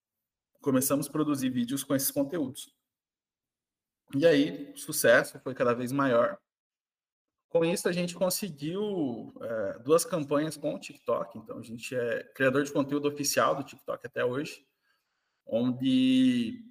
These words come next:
é, esporadicamente o TikTok contrata a gente pra fazer vídeos, é, promocionais, né? Então, seja relacionado ao conteúdo de educação, que a gente já participou, apesar de,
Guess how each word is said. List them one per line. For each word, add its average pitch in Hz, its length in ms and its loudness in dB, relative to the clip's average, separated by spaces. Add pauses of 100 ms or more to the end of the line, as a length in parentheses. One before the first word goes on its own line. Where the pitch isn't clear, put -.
(120)
é, 101 640 -4 (260)
esporadicamente 156 800 0
o 156 80 -6
TikTok 139 960 -2
contrata 156 520 2
a 143 40 0
gente 135 240 -2
pra 147 120 -4
fazer 139 280 -2
vídeos, 139 540 -2
é, 113 340 4
promocionais, 139 840 -2
né? 101 120 -12
Então, 107 400 -14 (380)
seja 135 480 2
relacionado 131 540 4
ao - 60 -4
conteúdo 143 380 -2
de 143 80 0
educação, 160 520 2
que - 80 -6
a 170 40 -4
gente 143 100 -2
já 139 120 2
participou, - 540 -2
apesar 131 400 2
de, 123 340 -6